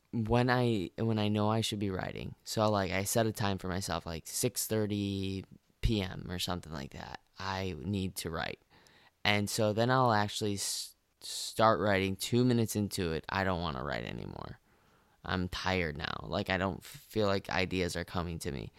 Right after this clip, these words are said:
So then what I'll start doing is I'll do something that I enjoy, like speaking out loud or, or reading a blog that I really enjoy, and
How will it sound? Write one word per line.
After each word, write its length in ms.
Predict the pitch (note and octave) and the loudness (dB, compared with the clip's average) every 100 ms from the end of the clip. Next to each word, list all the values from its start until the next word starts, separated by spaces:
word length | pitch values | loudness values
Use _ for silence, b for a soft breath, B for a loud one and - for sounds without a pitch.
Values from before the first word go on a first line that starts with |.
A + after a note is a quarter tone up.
| b b | b b
So 180 | - A#2+ | 0 4
then 320 | A#2 A#2 A2+ | 6 6 4
what 120 | G#2+ | 4
I'll 120 | G#2 G2+ | 4 4
start 340 | - F2+ F2 | 2 0 0
doing 440 | A2 B2+ A#2 G#2 | 4 6 6 4
is 140 | G2 F#2 | 0 -2
I'll 120 | F#2 | -4
do 140 | - | -4
something 360 | F#2+ G2 F#2 F2 | -2 -2 -2 -4
that 120 | E2 | -4
I 120 | E2+ | -4
enjoy, 580 | F2 F2 F2+ G2+ G#2+ G2 | -6 -8 -2 2 4 4
like 240 | D2+ B1 - | 0 -6 -6
speaking 760 | - - F#2 F2+ G2 F#2+ F#2 | -6 -6 -8 -6 -6 -6 -6
out 260 | - - G1+ | -8 -10 4
loud 540 | B2 B2 A#2 A#2+ A2 | 8 8 8 6 6
or, 240 | F#2+ F2+ b b b b | 2 0 b b b b
or 180 | - G2+ | -2 0
reading 460 | G2+ G#2+ A2 G#2 F#2 | 2 2 4 4 2
a 80 | F#2 | -2
blog 460 | - F#2 F#2 G2+ | 0 4 4 2
that 140 | G2+ F#2+ | 0 0
I 60 | |
really 400 | F#2+ F#2 E2 D#2 | 2 0 -2 -4
enjoy, 840 | - F#2+ A2 G2+ G2+ G2 F#2+ G2 E2+ - | -8 -4 -2 2 2 0 -2 -6 -8 -10
and 720 | F#2+ F#2+ F#2 F2+ F2+ F#2 F2+ | -6 -4 -4 -6 -4 -4 -6